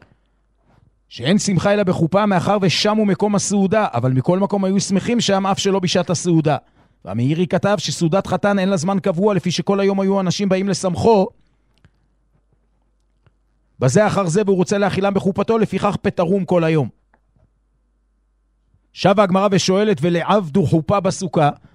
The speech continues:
שיעשו חופה בסוכה, דהיינו שיקבעו החתן והכלה את מושבם בסוכה בכל שבעת ימי המשתה.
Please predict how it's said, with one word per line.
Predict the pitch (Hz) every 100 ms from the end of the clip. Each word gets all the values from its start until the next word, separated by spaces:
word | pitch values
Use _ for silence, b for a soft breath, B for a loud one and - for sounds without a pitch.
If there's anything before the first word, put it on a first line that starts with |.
| b b
שיעשו | - 156 - 208
חופה | 185 208 196
בסוכה, | 185 190 202 190
דהיינו | 180 202
שיקבעו | 160 170 143 185
החתן | 196 175 190 185
והכלה | 180 180
את | 185
מושבם | 170 175 180 180
בסוכה | - 170 185
בכל | 175 185
שבעת | 180 175 175
ימי | 170 170
המשתה. | 170 -